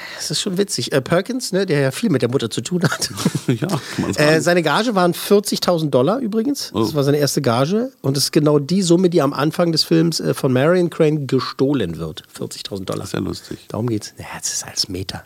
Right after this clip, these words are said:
Speaker 1: Das ist
Speaker 2: Mhm.
Speaker 1: alles Meta.
Speaker 2: Ja, bei Hitchcock ist auch nichts Zufall.
Speaker 1: Nee, gar nichts. Äh, witzig finde ich, äh, f-, dass vor dem Diebstahl ist auch, äh, Marions Portemonnaie, also ihre Tasche, wo sie das Geld reinpackt, weiß.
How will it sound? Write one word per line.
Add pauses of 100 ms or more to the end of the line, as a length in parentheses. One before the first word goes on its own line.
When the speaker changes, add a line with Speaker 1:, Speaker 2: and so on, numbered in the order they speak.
(280)
Speaker 1:
Das
ist
Speaker 2:
Mhm.
Speaker 1:
alles
Meta. (220)
Speaker 2:
Ja,
bei
Hitchcock
ist
auch
nichts
Zufall. (560)
Speaker 1:
Nee,
gar
nichts.
Äh,
witzig
finde
ich,
äh,
f-,
dass
vor
dem
Diebstahl
ist
auch,
äh,
Marions
Portemonnaie,
also
ihre
Tasche,
wo
sie
das
Geld
reinpackt,
weiß.